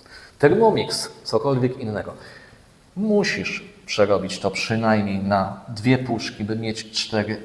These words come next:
wtyki w tym miejscu, w tym czy w tamtym, chociaż w jednym miejscu w kuchni, ponieważ zawsze gdzieś postawisz czajnik, postawisz ekspres i nie przerabiając tego,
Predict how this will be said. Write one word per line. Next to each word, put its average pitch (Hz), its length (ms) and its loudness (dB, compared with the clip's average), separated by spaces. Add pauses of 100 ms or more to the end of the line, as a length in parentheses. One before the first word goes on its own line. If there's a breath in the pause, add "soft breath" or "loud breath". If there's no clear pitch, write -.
wtyki - 460 -10 (260 loud breath)
w - 60 -18
tym 104 200 -4
miejscu, 104 360 -2 (260)
w - 80 -16
tym 151 300 0
czy - 140 -6
w - 60 -10
tamtym, 113 360 -2 (520 loud breath)
chociaż - 680 -2
w 104 120 -6
jednym 101 340 -2
miejscu 95 320 -10
w - 80 -16
kuchni, - 300 -14 (280 loud breath)
ponieważ 113 420 -2
zawsze 110 420 -2
gdzieś - 220 -12
postawisz - 480 -10 (200 loud breath)
czajnik, 104 340 -2
postawisz 87 480 -14
ekspres - 400 -12 (760 loud breath)
i 98 380 -8
nie 104 220 0
przerabiając 98 640 -4
tego, 92 300 -8